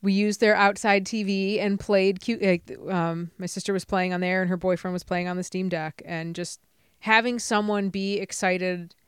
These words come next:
and engaged with something you make is such an incredible experience.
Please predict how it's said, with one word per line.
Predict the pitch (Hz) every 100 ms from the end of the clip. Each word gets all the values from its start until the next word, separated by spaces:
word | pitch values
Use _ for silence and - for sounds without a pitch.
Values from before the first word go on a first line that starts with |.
| _ -
and | 185
engaged | 185 180 175 180 170 -
with | 180
something | 185 180 196 185
you | 175
make | 170 175 -
is | - 190
such | - - 190 196 - -
an | 208
incredible | 185 175 175 175 175
experience. | 180 - - 165 165 165 165 175 - -